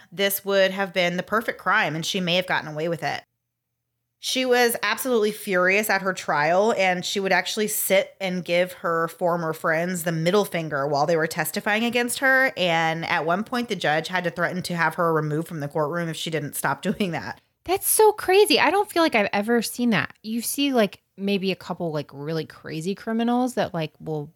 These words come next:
Speaker 2: yell out in court and stuff, but I've never, any, any defense, really, you see them just, like, sitting there quietly, no matter what's said, or they might whisper to their, you know, counsel, but they never flick off the witnesses.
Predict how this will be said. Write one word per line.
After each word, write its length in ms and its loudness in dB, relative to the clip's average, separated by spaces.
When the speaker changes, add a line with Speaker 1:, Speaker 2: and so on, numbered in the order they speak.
Speaker 2:
yell 220 0
out 240 4
in 80 -6
court 300 -6
and 120 -6
stuff, 260 -4
but 200 -4
I've 200 -2
never, 420 0
any, 520 4
any 420 0
defense, 460 -2
really, 220 2
you 160 2
see 180 -2
them 160 4
just, 220 0
like, 180 -2
sitting 460 -2
there 320 -2
quietly, 580 -2
no 240 -2
matter 240 2
what's 320 2
said, 280 0
or 100 2
they 120 0
might 200 -2
whisper 340 -4
to 140 -8
their, 400 -4
you 80 -8
know, 260 -4
counsel, 440 2
but 200 0
they 200 0
never 560 -4
flick 420 -12
off 280 -8
the 100 -10
witnesses. 840 -6